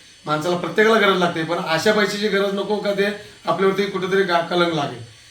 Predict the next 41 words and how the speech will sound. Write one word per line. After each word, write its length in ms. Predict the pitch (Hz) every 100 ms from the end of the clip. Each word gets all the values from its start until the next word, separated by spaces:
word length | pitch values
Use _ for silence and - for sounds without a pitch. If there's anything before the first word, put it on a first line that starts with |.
| - -
अशा 220 | 139 156 185
हिशोबाने 380 | 185 180 185
मी 80 | 185
कधी 200 | 180 185
प्रवेश 300 | 190 180 175
केलेला 280 | 185 170 170
नाही 140 | 170
आणि 120 | 175 175
करत 220 | 175 156
नाही. 120 | 135 - - - - - - - -
आणि 320 | 156 175 190
मी 400 | 190 190 196 -
तुमच्या 220 | 180 165 190
माध्यमातून 500 | 190 190 190 190 175
हे 100 | 180
पण 180 | 202
सांगेल 260 | 190 160 156
परत, 180 | 151 170
की 140 | 185
काय 200 | 180 170
काय 160 | 170 175
असं 200 | 170 170
वाटत 220 | 170 170
असेल, 320 | 170 170 165 165 - - -
काय 120 | 156 160
याने 120 | 175
काम 280 | 170 160 165
केलं, 220 | 170 170
पुढचं 200 | 156 156
जिल्हा 240 | 151 160
परिषद 300 | 160 156 156
लढायची 280 | 156 160 165
असेल, 260 | 160 165 160
येते, 280 | 160 170
तर 40 | 165
मी 100 | 170
आत्ता 220 | 160 196
पण 120 | 202
परत 200 | 202 208
तुमच्याबद्दल 480 | 190 180 185 175 156
सांगतो, 420 | 160 156 190 -